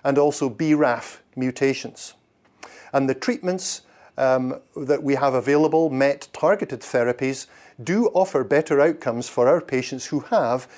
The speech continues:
met exon fourteen, uh, skipping mutations.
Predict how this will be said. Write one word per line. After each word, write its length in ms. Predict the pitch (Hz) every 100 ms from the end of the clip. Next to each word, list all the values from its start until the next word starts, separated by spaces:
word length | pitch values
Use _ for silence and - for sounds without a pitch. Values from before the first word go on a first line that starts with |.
| -
met 200 | - 135
exon 380 | 127 131 - 123
fourteen, 460 | - 127 120 123 117 - - -
uh, 120 | 120
skipping 400 | - 135 123 120
mutations. 720 | 120 120 135 131 117 - -